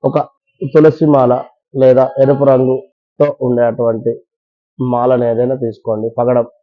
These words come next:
మాలను తీసుకొని చక్కగా కూడా మనం చెప్పేటువంటి మంత్రాన్ని ముందుగా ఆచమనం చేసుకోండి. కేశవాయ స్వాహ, నారాయణాయ స్వాహ, మాధవాయ స్వాహ, గోవిందాయ స్వాహ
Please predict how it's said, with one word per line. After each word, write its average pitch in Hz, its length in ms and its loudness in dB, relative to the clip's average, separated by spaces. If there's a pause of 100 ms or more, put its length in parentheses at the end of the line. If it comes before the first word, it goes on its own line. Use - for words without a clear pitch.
మాలను 113 340 -6
తీసుకొని 107 440 -10
చక్కగా 131 520 0
కూడా 117 220 0 (560)
మనం 147 200 4 (120)
చెప్పేటువంటి 139 580 0
మంత్రాన్ని 131 600 2 (540)
ముందుగా 143 340 4 (240)
ఆచమనం 139 420 2
చేసుకోండి. 135 380 0
కేశవాయ 131 460 2
స్వాహ, 127 300 0
నారాయణాయ 127 440 0
స్వాహ, 127 260 0
మాధవాయ 127 400 0
స్వాహ, 127 220 0
గోవిందాయ 127 440 -2
స్వాహ 123 240 -8